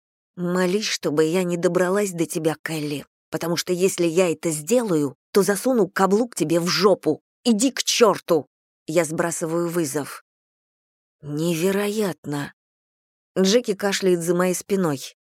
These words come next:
Я поворачиваюсь к ней. "Вот это ситуация!" с наигранным сочувствием произносит она. "Бедная твоя сестричка".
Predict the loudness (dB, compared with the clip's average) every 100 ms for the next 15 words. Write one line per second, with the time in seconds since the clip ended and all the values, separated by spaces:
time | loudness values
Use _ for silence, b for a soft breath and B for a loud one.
0 | _ 0 2 2 2 4 2 0 -2 -2
1 | -4 -4 -4 -4 -6 -14 _ _ _ 2
2 | 6 8 6 4 4 6 4 2 -4 0
3 | 0 2 2 4 4 0 0 4 4 2
4 | -2 _ _ _ -6 0 0 2 0 -2
5 | -2 -2 -2 -2 -4 -2 -2 0 0 0
6 | -2 -2 -2 0 0 0 -2 -8 _ _
7 | _ -6 0 2 4 4 2 0 0 0
8 | 2 4 6 4 2 -2 -6 0 0 0
9 | -2 -2 -2